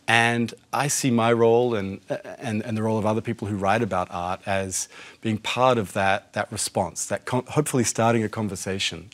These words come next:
And, you know, if occasionally you do write something negative, then hopefully that's gonna start a conversation, and the people who feel differently are gonna articulate their take on, on something, uh, whether it's a film or a, an exhibition or whatever. And that way you get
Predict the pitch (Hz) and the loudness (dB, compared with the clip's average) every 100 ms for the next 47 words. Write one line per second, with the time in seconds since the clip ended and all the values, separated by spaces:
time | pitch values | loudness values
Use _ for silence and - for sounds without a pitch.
0 | - 101 98 95 92 - - - - - | -8 -6 -4 -6 -10 -16 -18 -18 -10 4
1 | 196 156 156 - 147 131 123 107 101 113 | 8 8 6 6 6 6 4 4 2 2
2 | 113 - - 104 101 95 90 113 147 160 | 2 2 -4 -4 -4 -4 -4 -6 -8 -8
3 | - 117 117 117 117 - - - - - | 2 4 4 2 -2 -20 -20 -20 0 6
4 | 185 - 131 127 - 131 117 107 - _ | 6 8 8 8 6 6 6 4 0 _
5 | _ _ - - - 104 - - 123 127 | _ _ -8 -4 2 2 2 0 0 2
6 | - 101 95 127 107 107 120 - 107 107 | 0 0 -2 0 -2 -2 -4 -4 -4 -4
7 | 98 120 98 156 - 135 101 101 135 - | 0 0 2 2 2 0 0 -6 -10 -18
8 | - - 110 113 110 104 - 117 120 107 | -20 -10 -4 -2 0 -2 -4 -4 0 0
9 | 107 - _ _ - 139 180 - 107 101 | -2 -6 _ _ 4 6 6 2 -2 -4
10 | 98 101 101 - 98 - 113 147 107 107 | -8 -8 -8 -6 -6 -6 -4 -2 -2 -2
11 | 104 95 104 - 151 151 151 147 107 92 | -4 -4 -6 0 6 6 8 6 4 0
12 | 98 - 107 110 110 117 135 143 127 104 | -6 -8 -6 -4 -2 0 0 0 0 0
13 | 110 131 95 101 - - - - - 120 | -2 -4 -6 -8 -16 -16 -16 -18 -4 0
14 | 117 117 117 120 143 135 123 117 104 113 | 2 2 2 4 4 4 4 4 4 2